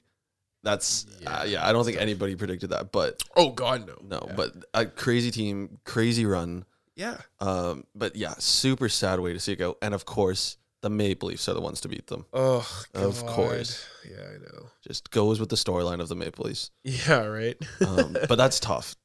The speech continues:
Speaker 1: Three disallowed goals. I don't think, I've never seen that many disallowed goals in a
Speaker 2: Yeah,
Speaker 1: game.
Speaker 2: man. I wish I had watched that game.
Speaker 1: Yeah.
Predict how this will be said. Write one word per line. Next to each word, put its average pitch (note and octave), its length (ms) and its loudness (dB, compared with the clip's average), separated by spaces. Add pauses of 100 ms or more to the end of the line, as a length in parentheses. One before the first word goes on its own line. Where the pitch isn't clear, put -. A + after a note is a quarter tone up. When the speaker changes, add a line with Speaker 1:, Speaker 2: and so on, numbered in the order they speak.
Speaker 1:
Three A2+ 360 0
disallowed A2 360 4
goals. F2+ 240 0
I E2+ 80 2
don't G2 160 -2
think, G#2+ 240 -2
I've A2 140 6
never F2 380 0
seen F2+ 600 -2
that F2+ 240 0
many E2+ 160 -6
disallowed - 360 -4
goals - 260 -6
in - 60 -4
a C3+ 40 0
Speaker 2:
Yeah, F3 140 4
Speaker 1:
game. B2 80 -2
Speaker 2:
man. A#2+ 140 -2
I A#2+ 60 -2
wish B2+ 240 -2
I D#4 40 -2
had F3 100 -2
watched A2 360 -6
that - 180 -8
game. G#2+ 140 -6
Speaker 1:
Yeah. E2 140 0